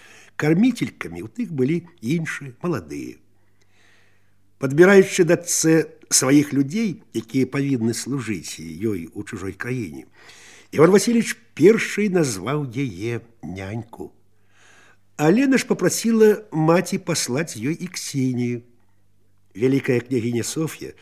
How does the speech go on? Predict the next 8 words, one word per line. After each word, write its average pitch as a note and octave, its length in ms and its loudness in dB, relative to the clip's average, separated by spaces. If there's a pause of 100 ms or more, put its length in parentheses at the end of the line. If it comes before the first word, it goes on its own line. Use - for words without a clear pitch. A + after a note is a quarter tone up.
(460)
знала C#3 800 2 (160)
незвычайнае A2+ 640 -2
сяброўства A#2 560 -8
дачкі A2 320 -10
з - 160 -10
пакаеўкай C3 640 -6
і, - 400 -2
будучы G#3 400 0